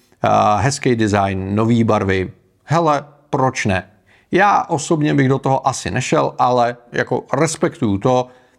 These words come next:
že to rozhodnutí může být hodně emoční. U těch barev teda mimochodem taková jako drobná poznámka.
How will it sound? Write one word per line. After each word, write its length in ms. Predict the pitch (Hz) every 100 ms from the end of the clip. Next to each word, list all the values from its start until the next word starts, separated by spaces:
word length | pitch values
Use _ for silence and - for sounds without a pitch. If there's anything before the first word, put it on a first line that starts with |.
| -
že 220 | 120 120
to 180 | 135 113
rozhodnutí 640 | 107 110 123 117 110 - 113
může 280 | 110 101
být 260 | 107 104 98
hodně 360 | 92 107 104 107
emoční. 500 | 104 104 - 90 85 _ _ _ - _ _ _ -
U 80 |
těch 240 | 156 233 175
barev 540 | 147 143 190 143 -
teda 200 | - 151
mimochodem 720 | 151 143 147 156 170 170 151
taková 280 | 147 135 147
jako 200 | 139 160
drobná 640 | 147 120 123 135 143 147
poznámka. 800 | 143 120 113 123 123 120 107 107